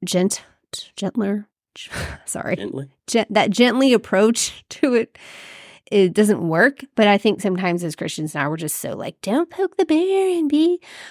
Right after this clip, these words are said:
Speaker 1: fluffy," and all those extra things. But it's like, people come, I wouldn't say to us, but people, I think people do come to us. People are usually asking and wrestling with these things because they want answers. Like, they don't want just,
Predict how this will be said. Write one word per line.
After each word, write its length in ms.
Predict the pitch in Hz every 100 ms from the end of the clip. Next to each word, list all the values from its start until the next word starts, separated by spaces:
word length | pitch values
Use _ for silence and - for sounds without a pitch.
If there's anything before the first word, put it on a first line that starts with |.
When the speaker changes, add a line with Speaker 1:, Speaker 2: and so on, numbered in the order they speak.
| _
Speaker 1:
fluffy," 480 | - 349 - 320
and 80 | 320
all 100 | 247 277
those 100 | 262
extra 240 | 262 247
things. 280 | 226 240 196
But 100 | 175
it's 160 | 160 -
like, 220 | - -
people 360 | - 277 392 392
come, 600 | - 180 208 220 214 185 _ _ _
I 40 | 180
wouldn't 220 | 190 165
say 140 | 170
to 120 | 151 -
us, 380 | - 202 254 - - - -
but 140 | 196
people, 560 | - 233 220 196 180 180 _ _ _ _
I 40 | 220
think 140 | 208
people 140 | 196 180
do 160 | 208
come 180 | 202 185
to 100 | 170
us. 200 | 165 - - - _ _ _ _ _ _
People 260 | 247 247 269
are 60 |
usually 340 | 247 226 214 - -
asking 640 | 170 226 - - 277 269
and 200 | 170 185
wrestling 340 | 160 185 - 262
with 100 | 262
these 140 | 262
things 180 | - 240
because 300 | 208 202 185
they 140 | 165 175
want 360 | 180 202 -
answers. 480 | 175 196 - - -
Like, 200 | 180 -
they 180 | 214 208
don't 260 | 214 233 196
want 320 | 202 190 -
just, 440 | 180 175 - -